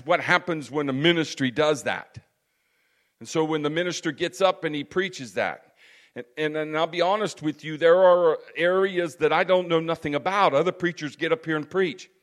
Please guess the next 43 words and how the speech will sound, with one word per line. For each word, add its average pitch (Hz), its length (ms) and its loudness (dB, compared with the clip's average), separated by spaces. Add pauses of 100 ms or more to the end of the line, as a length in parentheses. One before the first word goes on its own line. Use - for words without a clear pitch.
(720)
Da-, 147 100 4 (340)
I 107 60 -8
think 220 160 -14
it 233 60 -14
was 147 100 -14
David 151 340 -6
Boley 147 320 -6
got 120 160 -6
up 120 180 -8
here 127 180 -6
and 117 80 -10
he 107 60 -12
preached. - 520 -12 (1160)
No, 143 260 -2
it 117 40 -6
was, 113 260 -16
it - 40 -20
might 135 140 -10
have 190 80 -10
been 127 180 -10
Jason. 120 540 -14
One 202 160 -8
of 175 100 -6
them 110 220 -12 (800)
got 147 180 2
up 147 200 2
here 151 160 -4
and 135 120 -10
preached, 160 500 -12
and 123 140 -10
somebody 151 440 -4
came 151 340 -8
up 151 160 -6
and 127 100 -10
said 151 260 -6
to 143 100 -6
them, 131 380 -4 (760)
"I 123 160 -8
know 139 260 -4
exactly 120 760 -8
how 110 180 -8
you 98 240 -12
feel." 90 440 -20